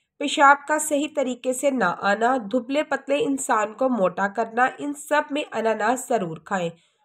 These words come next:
दूध जलेबी खा-, के साथ खाने से जिस्म में दर्द दूर हो जाता है, ताकत मिलती है, नज़ला ज़ुकाम ठीक हो जाता है, जहनी सुकून मिलता है। अगर आप सागुदाना एक कप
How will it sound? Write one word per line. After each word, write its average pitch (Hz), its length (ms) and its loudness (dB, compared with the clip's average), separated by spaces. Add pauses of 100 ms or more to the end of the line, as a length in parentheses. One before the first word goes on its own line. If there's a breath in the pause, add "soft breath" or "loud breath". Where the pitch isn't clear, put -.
(140)
दूध 311 400 2
जलेबी 269 420 -2 (1700)
खा-, 269 220 2
के 320 220 -4
साथ 302 360 6
खाने 240 340 4
से 285 240 -4
जिस्म 254 420 -2
में 262 280 0
दर्द 240 340 2
दूर 202 400 -2
हो 277 100 2
जाता 262 360 0
है, 262 220 -2
ताकत 220 580 -2
मिलती 208 520 -6
है, 269 200 0
नज़ला 240 380 2
ज़ुकाम 226 520 0
ठीक 226 320 -8
हो 277 160 0
जाता 262 360 0
है, 294 280 2
जहनी 247 480 0
सुकून 220 500 -4
मिलता 254 380 0
है। 196 220 2 (480 soft breath)
अगर 294 300 0
आप 392 160 6
सागुदाना 254 760 2 (200)
एक 311 300 -6
कप 269 180 0